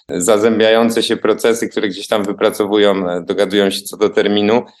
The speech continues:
Teraz mamy wystawę w tej wspólnej przestrzeni, taką robioną na dwadzieścia pięć lat działalności twórczej w składzie, ale też z taką małą historią tego, co się w tej przestrzeni wydarzyło.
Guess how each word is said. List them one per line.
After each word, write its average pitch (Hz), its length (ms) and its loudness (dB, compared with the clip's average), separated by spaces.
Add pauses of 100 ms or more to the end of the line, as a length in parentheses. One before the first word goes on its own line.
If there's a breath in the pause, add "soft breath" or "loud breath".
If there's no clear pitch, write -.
(520 soft breath)
Teraz 120 200 2
mamy 117 260 2
wystawę 110 540 0
w - 140 -14
tej 117 220 -2
wspólnej 117 520 0
przestrzeni, 110 960 -2 (360)
taką 104 260 2
robioną 107 320 2
na 107 100 4
dwadzieścia 104 440 -2
pięć 104 220 -2
lat 104 260 2
działalności 104 640 0
twórczej 101 420 -2
w 98 60 -6
składzie, 104 500 0
ale 98 180 2
też - 420 -2
z - 80 -14
taką 101 180 -4
małą 101 300 2
historią 98 420 0
tego, 95 180 -2
co 98 120 -4
się 101 100 -8
w - 40 -16
tej 110 140 0
przestrzeni 104 520 0
wydarzyło. 101 720 2